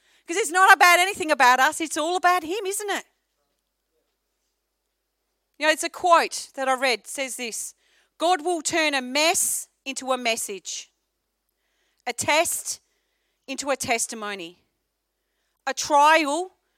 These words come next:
into a trophy, an attack into victory, sorrow into joy, weeping into laughter,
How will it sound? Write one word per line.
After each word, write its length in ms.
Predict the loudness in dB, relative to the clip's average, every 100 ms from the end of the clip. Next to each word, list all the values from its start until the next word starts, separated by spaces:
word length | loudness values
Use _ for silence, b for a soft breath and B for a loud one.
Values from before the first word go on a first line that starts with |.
| _ _ -12
into 340 | -8 -4 -4
a 40 | -4
trophy, 880 | -6 -2 0 0 -6 -14 -16 _ _ _ _ _ _ _ _ _ _ _ _ _ _ _ _ _ _
an 140 | -6 -4
attack 680 | -2 4 4 4 -4 -20 _ _ _ _ _ _
into 240 | -12 -10 -10
victory, 720 | -10 -12 -10 -10 -12 -16 _ _ _ _ _ _ _ _ _ _ _ _ _
sorrow 760 | -10 -2 6 6 6 0 -2 -12 _ _ _ _ _ -16
into 300 | -12 -10 -10
joy, 480 | -4 -2 -2 -4 _ _ _ _ _ _ _ _ _ _ _ _ _ -6
weeping 640 | 0 0 0 -4 -6 -12 _ _ _ _ _ -14
into 280 | -8 -4 -2
laughter, 640 | 0 0 -2 -8 -8